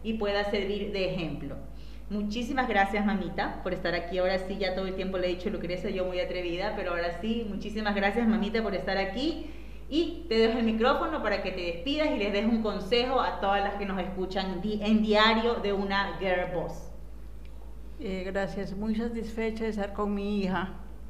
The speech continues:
Speaker 1: Estamos aguadas, estamos con los ojitos aguados, pero nada, nada.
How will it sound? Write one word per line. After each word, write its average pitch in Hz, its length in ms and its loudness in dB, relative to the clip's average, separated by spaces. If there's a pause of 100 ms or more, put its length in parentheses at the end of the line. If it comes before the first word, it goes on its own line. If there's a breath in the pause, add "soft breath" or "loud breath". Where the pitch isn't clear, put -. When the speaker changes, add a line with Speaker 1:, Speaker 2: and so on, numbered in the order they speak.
(1800)
Speaker 1:
Estamos 196 280 -2
aguadas, 165 420 2
estamos 196 240 0
con 214 120 -2
los 190 100 0
ojitos 190 300 -2
aguados, 175 400 0
pero 165 160 0
nada, 160 320 -2
nada. 143 440 -4